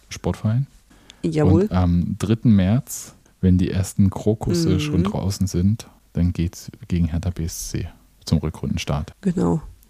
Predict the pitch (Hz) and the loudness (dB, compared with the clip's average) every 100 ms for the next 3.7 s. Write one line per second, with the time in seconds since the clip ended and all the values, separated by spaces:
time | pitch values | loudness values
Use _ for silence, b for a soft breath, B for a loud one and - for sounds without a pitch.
0 | _ - 170 - _ - 175 180 - 185 | _ -10 -10 -10 _ -2 -2 -2 -2 2
1 | 190 - 185 180 180 - - 202 202 190 | 2 2 -2 0 -2 -4 -2 0 2 0
2 | - - - - 190 185 180 175 - 196 | -2 -14 -16 -4 2 4 4 -2 0 0
3 | 233 254 - 185 190 220 254 | 0 -4 -8 -6 2 2 2